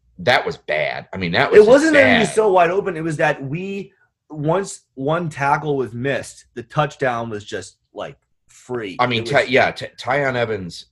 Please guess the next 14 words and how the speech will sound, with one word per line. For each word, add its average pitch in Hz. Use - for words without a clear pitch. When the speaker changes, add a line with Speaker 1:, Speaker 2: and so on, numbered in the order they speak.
Speaker 1:
caught 110
a 98
forty-seven 123
yard 101
pass 92
from 87
Hendon 87
Hooker. 80
Speaker 2:
And 135
maybe 170
Speaker 1:
Yes, 147
yes, 95
the -
Tennessee, 113